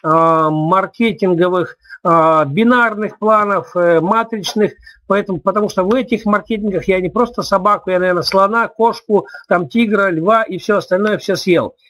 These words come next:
И всё это понимаю. И я вам кое-что покажу.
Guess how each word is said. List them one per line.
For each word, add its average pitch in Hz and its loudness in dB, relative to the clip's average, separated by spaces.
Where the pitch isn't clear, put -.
И 160 0
всё 202 0
это 175 -4
понимаю. 180 0
И 151 0
я 226 4
вам 208 -4
кое-что 185 -2
покажу. 143 -4